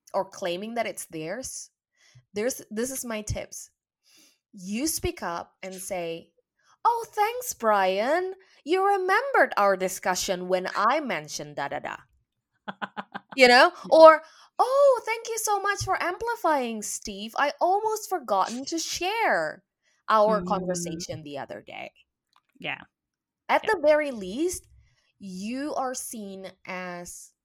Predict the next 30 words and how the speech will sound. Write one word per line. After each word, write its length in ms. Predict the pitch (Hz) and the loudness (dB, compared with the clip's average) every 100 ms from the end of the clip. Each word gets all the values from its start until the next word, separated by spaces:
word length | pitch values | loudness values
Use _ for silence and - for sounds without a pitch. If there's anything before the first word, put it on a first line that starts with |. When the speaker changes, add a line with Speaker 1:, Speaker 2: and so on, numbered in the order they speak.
| _ _ _ - | _ _ _ -16
Speaker 1:
a 100 | 202 | -16
part 720 | - - - 202 202 208 202 - | -12 -10 -4 -2 0 0 -4 -6
of 240 | 185 180 - - - 165 | -4 -4 -6 -20 -20 -10
that 480 | 180 165 165 165 - _ 170 | -6 -4 -4 -6 -10 _ -12
idea, 440 | 160 156 147 143 | -12 -12 -12 -12
because 280 | 180 262 - | -2 -2 -2
probably 920 | - 330 330 349 269 262 254 254 247 _ _ _ _ _ - | -2 2 2 0 -4 -8 -6 -8 -12 _ _ _ _ _ -12
these 220 | 240 247 | -10 -2
pers-, 360 | - 220 - - | -2 -2 -10 -14
this 260 | 214 233 - | -8 -8 -6
person 460 | 233 220 - 208 | -6 -6 -6 -8
who, 720 | 202 196 202 190 180 175 170 - _ - - | -8 -10 -10 -10 -10 -12 -12 -16 _ -20 -12
um, 580 | 180 175 165 165 156 - _ _ _ _ _ _ _ _ | -8 -8 -10 -14 -20 -20 _ _ _ _ _ _ _ _
even 280 | 302 339 381 | 0 0 0
if 120 | 339 | -6
we, 140 | 285 254 | -6 -2
let's 220 | 277 330 | 0 0
say 180 | 349 311 | 2 0
we 200 | 247 226 | -2 -8
give 260 | 185 220 220 | -8 -10 -8
them 200 | 233 208 | -8 -4
benefit 320 | 180 185 190 | -4 -4 -8
of 120 | - | -8
the 80 | 165 | -6
doubt 460 | 185 285 294 - 190 | 0 4 6 4 -2
that 200 | 175 175 | -6 -4
they 220 | 180 220 | -4 -2
are 120 | 233 | -6
voicing 560 | 175 170 180 - 277 269 | -4 -2 -2 -4 -8 -4
it 200 | 311 | -4